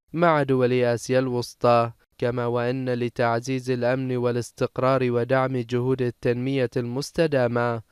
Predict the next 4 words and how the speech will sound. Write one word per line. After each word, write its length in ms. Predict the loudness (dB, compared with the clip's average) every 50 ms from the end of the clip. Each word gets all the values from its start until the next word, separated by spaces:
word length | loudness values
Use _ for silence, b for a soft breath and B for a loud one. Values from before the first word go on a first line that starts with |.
| b b b b b b -8
نصيب 540 | -4 -2 -2 -2 -2 -2 -2 -2 0 0 -2
من 320 | -2 0 0 -2 -2 -2
هذا 280 | -2 -2 0 0 0 0
التعاون. 920 | -2 _ -2 0 2 2 4 4 4 4 2 0 -2 -2 -4 -8 -10 -12